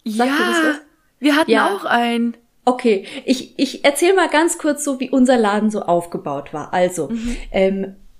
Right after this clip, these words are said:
Speaker 1: es war ein sehr, sehr schmaler Laden, der so, ich würd mal behaupten, so wirklich wie so ein, wie so ein Schlauch sich so dreißig Meter gefühlt nach hinten gezogen hat. Das war wie, wie so eine schmale Gasse, in, in der du durchläufst.
Speaker 2: Mhm.
Speaker 1: Und bevor man in diesen Laden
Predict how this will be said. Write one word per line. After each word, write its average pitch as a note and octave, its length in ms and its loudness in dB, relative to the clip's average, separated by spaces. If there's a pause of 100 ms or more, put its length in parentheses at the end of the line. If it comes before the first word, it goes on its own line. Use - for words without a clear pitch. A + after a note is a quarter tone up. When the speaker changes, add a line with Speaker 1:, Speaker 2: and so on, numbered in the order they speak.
(100)
Speaker 1:
es B3+ 220 -6
war A#3+ 120 -2
ein C#4 180 -4
sehr, C#4 320 0
sehr B3 200 0
schmaler B3 720 -2
Laden, A#3 440 -2
der A3 200 0
so, A3 560 -2 (600)
ich - 120 -14
würd B3+ 160 2
mal A3+ 100 2
behaupten, A3 340 -4
so G#3 160 -2 (360)
wirklich B3 360 -2
wie B3+ 80 -2
so A#3+ 140 2
ein, A3+ 360 -2
wie A#3 120 -8
so A3+ 80 -2
ein G#3+ 100 -2
Schlauch A#3 600 0
sich - 320 -2
so A#3 260 4 (920)
dreißig B3 560 0
Meter A3+ 260 2
gefühlt G#3+ 280 -4
nach F#3+ 120 -6
hinten G#3 300 0
gezogen E3 400 -8
hat. - 140 -8
Das A3+ 120 -8
war A#3+ 140 -2
wie, B3+ 140 -12
wie E4 120 -2
so F#4 100 0
eine D#4+ 100 -2
schmale B3 360 0
Gasse, - 300 0
in, F3+ 340 -6
in F#3+ 140 -4
der F3 120 0
du E3 100 -12
durchläufst. - 680 -12 (420)
Speaker 2:
Mhm. G#3 240 -4
Speaker 1:
Und A#3+ 460 2
bevor C4+ 260 2
man D4+ 160 2
in C4 120 2
diesen A#3 240 0
Laden C4 400 -2